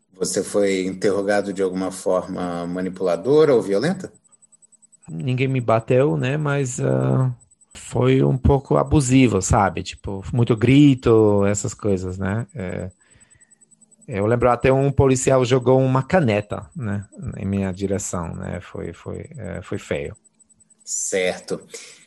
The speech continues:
Speaker 1: Pegando esse gancho aí da polícia, é, Camil, você acha que, é, primeiro de tudo, há mu-, há muitos cárceres, muitas pessoas presas, é, na Polônia, e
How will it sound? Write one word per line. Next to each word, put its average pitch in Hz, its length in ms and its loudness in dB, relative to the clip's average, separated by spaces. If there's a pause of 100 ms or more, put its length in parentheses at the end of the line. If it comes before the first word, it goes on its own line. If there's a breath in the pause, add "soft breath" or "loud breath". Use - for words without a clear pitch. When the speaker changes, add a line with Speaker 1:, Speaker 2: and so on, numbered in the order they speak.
(140 loud breath)
Speaker 1:
Pegando 156 300 2
esse 160 200 0
gancho 135 440 0
aí 123 140 4
da 123 100 6
polícia, 107 880 -2
é, 92 640 -2 (100)
Camil, 101 560 -2 (480 soft breath)
você 120 380 2
acha 135 340 2
que, 127 640 -4
é, 95 500 2 (1080)
primeiro 127 280 2
de 113 120 -2
tudo, 110 280 0
há 107 60 4
mu-, 135 300 -2
há 110 80 -4
muitos 123 400 -2
cárceres, 123 1120 -4
muitas 110 280 -6
pessoas 104 400 -6
presas, 98 840 -6
é, 87 320 -6
na 90 160 -6
Polônia, 180 800 0
e 92 680 -6